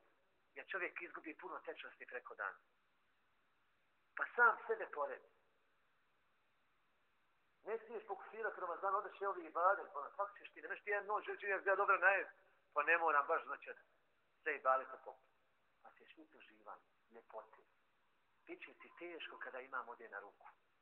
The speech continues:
kada hoće predat selam. Rećeš, ja, Rab, da ne prestaje nikako.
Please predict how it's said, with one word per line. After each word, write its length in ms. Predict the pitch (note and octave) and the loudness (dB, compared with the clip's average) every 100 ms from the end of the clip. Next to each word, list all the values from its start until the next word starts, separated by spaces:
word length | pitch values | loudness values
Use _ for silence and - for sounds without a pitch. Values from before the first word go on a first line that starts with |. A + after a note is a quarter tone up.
| _ _ _ - | _ _ _ -12
kada 160 | B2+ | -8
hoće 280 | B2+ C#3+ B2 - | -8 -8 -16 -14
predat 260 | B2+ A#2+ - | -14 -14 -18
selam. 320 | - G#2+ F#2 - _ _ _ _ _ _ _ _ _ | -16 -10 -10 -10 _ _ _ _ _ _ _ _ _
Rećeš, 360 | A#2+ - A#2 - | -20 -20 -20 -8
ja, 160 | B2 | -6
Rab, 160 | A#2 B2 - _ _ _ | -4 -8 -10 _ _ _
da 60 | - | -18
ne 100 | - | -18
prestaje 460 | - B4 - - A2 | -14 -14 -14 -14 -14
nikako. 460 | A2 - F#2+ - | -16 -14 -14 -14